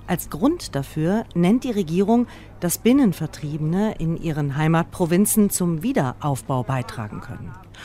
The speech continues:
oder in Lager gebracht werden sollen, die näher an ihren Heimatorten liegen.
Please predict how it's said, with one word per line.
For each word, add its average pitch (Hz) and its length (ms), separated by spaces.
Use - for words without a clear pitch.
oder 180 480
in 208 240
Lager 175 460
gebracht 165 420
werden 185 240
sollen, 165 380
die 202 160
näher 139 520
an 139 160
ihren 143 300
Heimatorten 127 560
liegen. - 320